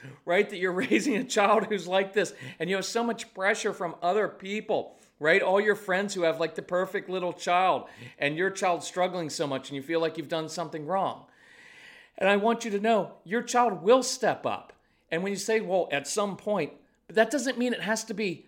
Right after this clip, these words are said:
now. And I guarantee you it will not be on your timeline. Please write that down. Engrave it on your heart and on your brain. Your child is not obligated to step up and be responsible on your timeline, right? That's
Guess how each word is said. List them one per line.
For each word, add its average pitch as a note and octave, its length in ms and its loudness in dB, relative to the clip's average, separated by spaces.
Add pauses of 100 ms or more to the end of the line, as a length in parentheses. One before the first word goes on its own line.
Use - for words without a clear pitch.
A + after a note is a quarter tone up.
(100)
now. D#3 500 -2 (460)
And F3 100 2
I F#3+ 80 4
guarantee B3+ 600 2
you G#3+ 140 2
it E3+ 120 0
will E3+ 140 0
not F3+ 500 -2
be C4+ 260 0
on A3+ 300 2
your A3+ 260 4
timeline. G#3+ 640 -2 (300)
Please A#3 440 -2
write A3 340 2
that F3+ 220 2
down. G#3+ 300 -2 (180)
Engrave F3 580 0
it B3+ 80 6
on A3+ 200 2
your G3+ 160 2
heart G#3 400 2
and D#3 180 -4
on G#3+ 240 0
your A3 140 2
brain. F3 480 -2 (280)
Your A3+ 280 2
child A#3 340 2
is D#3 140 -4
not A3 260 -2
obligated E3 720 2 (280)
to G3 120 -10
step G3+ 400 -2
up G#3+ 180 4
and F#3+ 80 -8
be F#3 80 -2
responsible F#3 600 -4
on G#3 240 4
your A3 180 6
timeline, G#3 640 -4 (380)
right? G3 180 2
That's A#3 220 0